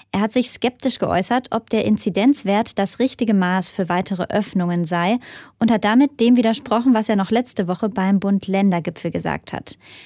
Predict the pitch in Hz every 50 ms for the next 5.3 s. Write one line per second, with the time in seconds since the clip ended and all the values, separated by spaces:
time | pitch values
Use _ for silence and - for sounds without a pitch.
0 | - _ _ - 240 294 285 240 220 - - 196 262 302 - - 262 226 226 226
1 | 214 208 196 202 247 269 254 277 277 277 - - 233 262 254 - - 226 226 202
2 | 202 202 202 - - 202 220 254 254 240 - 214 196 - - _ 196 214 302 -
3 | 202 185 185 214 233 - - 170 175 - - - - - 185 185 185 180 175 175
4 | 180 196 202 - 202 185 170 - - - 190 247 - 254 185 190 196 226 233 -
5 | 226 196 190 190 208 208